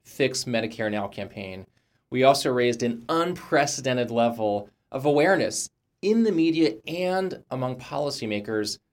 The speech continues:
about this problem. And all that advocacy has started to yield results. We've shifted the conversation on Capitol Hill about the mips program,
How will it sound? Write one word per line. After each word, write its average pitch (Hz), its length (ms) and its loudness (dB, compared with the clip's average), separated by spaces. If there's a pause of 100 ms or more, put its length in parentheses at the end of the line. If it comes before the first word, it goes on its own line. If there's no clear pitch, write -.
(260)
about 113 240 2
this 110 140 -4
problem. 98 580 -4 (420)
And - 200 -4
all 160 240 8
that 165 160 6
advocacy 135 560 0
has 110 160 -4
started 117 340 0
to 104 80 -4
yield 104 240 0
results. 98 480 -2
We've 120 220 -4
shifted 208 640 0
the 135 60 0
conversation 117 1040 -4 (360)
on 123 140 -2
Capitol 131 420 0
Hill 120 260 0
about 101 200 0
the - 80 -4
mips 160 240 2
program, 143 680 0